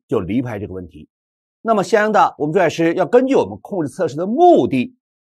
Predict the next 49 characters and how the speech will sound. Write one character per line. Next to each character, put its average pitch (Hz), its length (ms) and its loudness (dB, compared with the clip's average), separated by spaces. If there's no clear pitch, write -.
来 113 200 0
确 123 220 -4
定 113 200 -6
这 131 80 -4
个 107 80 0
控 113 200 -8
制 - 60 -12
测 104 120 -8
试 - 80 -18
时 98 80 -16
间， 123 260 -6
而 247 220 4
且 180 100 -4
要 151 140 2
考 131 220 -8
虑 135 400 -4
我 131 100 -4
们 202 100 -2
打 123 120 0
算 131 100 -4
信 339 480 -2
赖 143 140 2
的 107 100 -6
控 123 320 -8
制 101 80 -8
的 92 220 -10
时 - 320 -4
点 127 260 -6
还 117 140 -2
是 107 80 -10
信 127 240 -6
赖 95 100 -6
控 98 220 -14
制 80 80 -16
的 64 120 -16
这 98 80 -14
个 87 120 -16
期 - 240 -18
间 95 120 -12
的 92 60 -16
问 78 140 -18
题。 - 160 -20
那 156 200 2
由 139 140 0
这 156 140 -2
结 170 360 0
合 107 240 -8
来 98 120 -8
看， 175 320 -2